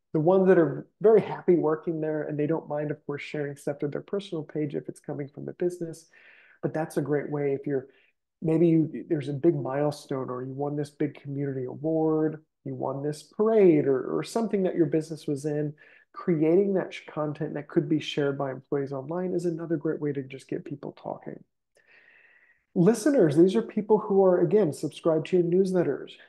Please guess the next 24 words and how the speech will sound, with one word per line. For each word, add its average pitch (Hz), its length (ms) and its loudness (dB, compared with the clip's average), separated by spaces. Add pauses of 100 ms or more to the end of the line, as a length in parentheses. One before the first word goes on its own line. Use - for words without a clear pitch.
(140)
your 156 140 2
blogs, 156 520 0 (100)
sharing 208 480 0
exclusive 180 520 0
content, 190 720 -2
insider 180 420 2
updates, 165 460 -2
you're 147 220 -6
asking 175 480 -4
for 165 120 0
feedback, 160 680 2
you're 143 120 -2
rewarding 151 680 0
engagement, 151 720 -2
you're 143 100 -6
facilitating 190 960 0
this 151 160 -6
community 175 540 2
building. 165 480 0
Maybe 165 280 0
these 160 200 0
are 151 80 -4
people 156 420 -2
that 147 180 0